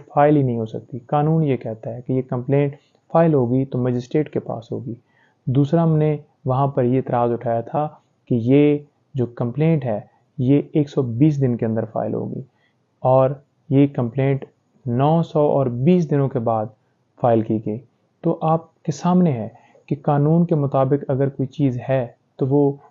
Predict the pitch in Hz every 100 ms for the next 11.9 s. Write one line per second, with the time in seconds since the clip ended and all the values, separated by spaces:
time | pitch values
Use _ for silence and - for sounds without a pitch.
0 | _ _ 160 - 160 147 180 160 139 147
1 | 147 139 113 113 110 110 110 110 117 127
2 | - 131 139 139 135 131 131 - 143 135
3 | 147 123 127 135 139 123 113 117 117 117
4 | 113 110 135 - _ _ _ - - -
5 | 117 107 104 101 104 - _ _ _ -
6 | 175 - 143 113 - _ _ _ - 165
7 | 165 - 185 165 156 - 156 156 165 180
8 | 170 127 110 104 - _ _ - 139 156
9 | 165 165 _ 143 147 - 151 139 135 -
10 | 143 139 131 135 147 123 107 110 - -
11 | 135 147 143 139 113 104 - 92